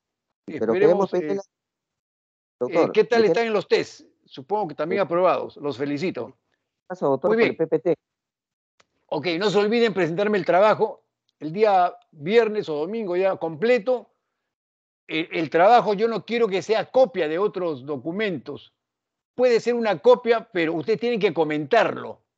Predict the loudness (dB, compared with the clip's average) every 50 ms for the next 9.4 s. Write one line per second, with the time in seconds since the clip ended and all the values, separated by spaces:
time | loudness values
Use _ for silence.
0 | _ _ _ _ _ _ _ -8 -6 -6 -4 -4 -6 -6 -4 -2 0 0 0 0
1 | -2 -4 -6 -8 -8 -10 -8 -2 0 2 2 2 0 -4 -8 -6 -8 -10 -12 -16
2 | -20 -14 -12 -10 -10 -8 -8 -6 -4 -2 -2 -2 -4 -6 -10 -14 -16 -18 -20 _
3 | _ _ _ _ _ _ _ _ _ _ -6 -6 -6 -6 -8 -10 -6 -4 -4 -4
4 | 0 2 2 2 2 0 -2 -2 0 0 -2 -2 -4 -6 -8 -8 -10 -14 -18 -20
5 | _ _ _ _ _ _ _ _ -10 -6 -2 0 2 0 0 -2 -4 -6 -8 -4
6 | 0 2 2 2 2 0 -2 -4 -2 2 2 2 2 2 0 -2 -2 -2 -4 -4
7 | -4 -2 -2 -2 -4 -6 -8 -6 -4 -6 -6 -6 -10 _ _ _ -8 -4 -4 -2
8 | -2 -2 -4 -4 -6 -6 -6 -6 -4 -2 0 0 0 0 -2 -4 -6 -4 -2 -2
9 | -2 0 0 0 0 -2 -4 _